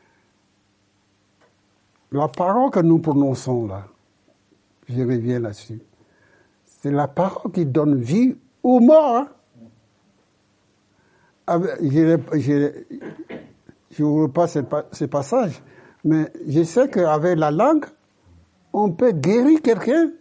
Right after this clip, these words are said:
donner une parole de vie, et cette personne peut sauter dans la joie,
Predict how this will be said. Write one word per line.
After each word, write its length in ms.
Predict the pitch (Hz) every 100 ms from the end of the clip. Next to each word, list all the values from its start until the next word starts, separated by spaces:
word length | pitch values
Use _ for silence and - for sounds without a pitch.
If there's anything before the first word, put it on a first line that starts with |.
| _ _ _ _ -
donner 880 | 151 196 233 262 214 180 143 143 143 - -
une 220 | 151 180
parole 400 | 165 185 185 226
de 80 | 170
vie, 360 | 175 170 339 349 - _ _ _ _
et 60 | 165
cette 240 | 214 220
personne 460 | 190 170 214 190 160
peut 160 | 196
sauter 880 | - 202 190 294 339 269 190 170 151
dans 160 | 147 180
la 160 | 175
joie, 380 | 165 175 226 185